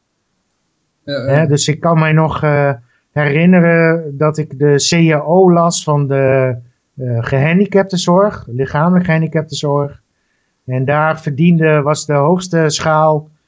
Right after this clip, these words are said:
Speaker 2: was rond de honderdtwintigduizend gulden nog.
Speaker 1: Aha.
Speaker 2: Ja, nou, <clears throat> veertien jaar verder is het, eh, nu bijna twee ton in euro's. Ja?
Speaker 1: Oh,
Speaker 2: Of,
Speaker 1: ja,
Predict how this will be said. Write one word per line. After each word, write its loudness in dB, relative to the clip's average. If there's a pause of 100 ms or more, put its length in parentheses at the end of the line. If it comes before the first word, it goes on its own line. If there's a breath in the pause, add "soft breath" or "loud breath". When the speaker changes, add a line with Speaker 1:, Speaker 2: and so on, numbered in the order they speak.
(160)
Speaker 2:
was -4
rond 2
de 2
honderdtwintigduizend 0
gulden 0
nog. -10 (1080)
Speaker 1:
Aha. -2
Speaker 2:
Ja, -4 (240)
nou, -2 (300)
<clears throat> 0
veertien 0
jaar 0
verder 2 (360)
is -6
het, -4
eh, 2
nu 4
bijna 2
twee -2
ton 0
in -2
euro's. 0 (340)
Ja? -4 (140)
Speaker 1:
Oh, 0
Speaker 2:
Of, -2
Speaker 1:
ja, 2